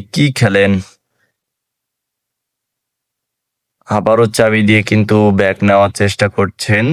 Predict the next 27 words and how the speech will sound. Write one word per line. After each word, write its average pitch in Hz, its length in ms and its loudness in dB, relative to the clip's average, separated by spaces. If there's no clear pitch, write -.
যাতে 98 300 -2
টেপের 139 360 0
গুটিটি 107 420 0
তিনি 98 220 2
হাতের 101 300 -4
কাছে 104 300 -4
নিতে 104 240 0
পারেন 113 300 0
এবং 101 320 0
গুটি 117 300 0
কিন্তু 117 360 0
হাতের 98 320 -4
কাছে 104 260 -4
নিয়ে 98 260 0
আসলেন। 120 320 0
আর 101 120 -4
মাত্র 98 280 -2
দুইটি 113 320 0
গুটি 113 300 0
দিতে 107 220 0
পারলেই 104 480 0
কিন্তু 101 200 0
পয়েন্ট 104 320 0
হয়ে 104 240 0
যাবে। 113 200 2
লাস্ট 156 400 -2
গুটি 113 320 2